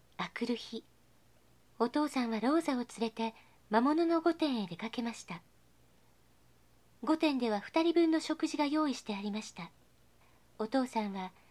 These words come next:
娘と別れの食事をして、しょんぼりと帰っていきました。さて、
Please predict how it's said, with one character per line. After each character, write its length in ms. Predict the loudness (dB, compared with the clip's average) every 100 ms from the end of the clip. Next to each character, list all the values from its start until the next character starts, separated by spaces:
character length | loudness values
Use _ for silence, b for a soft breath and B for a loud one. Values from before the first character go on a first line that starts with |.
| b b b
娘 420 | -8 -6 -4 -4 -4
と 260 | -6 -8 -10 -8
別 260 | -6 -2 0
れ 80 | 0
の 140 | -2
食 280 | -4 -4 -4
事 140 | -2
を 60 | -4
し 100 | -4
て、 220 | -8 -8 b b b
し 140 | -6 -4
ょ 40 |
ん 140 | -2 -2
ぼ 120 | -4
り 100 | -4
と 100 | -8
帰 200 | -6 -8
っ 60 |
て 120 | -6 -10
い 80 |
き 120 | -8 -10
ま 100 | -10
し 100 | -12
た。 160 | -16 -18 _ -20 -20 -20 -20 -20 -20 -20 -20 -20 -20 _ -20 _ -20 -20 -20 -20 -20 -20 _ _ _
さ 180 | -4 -4
て、 260 | 0 -2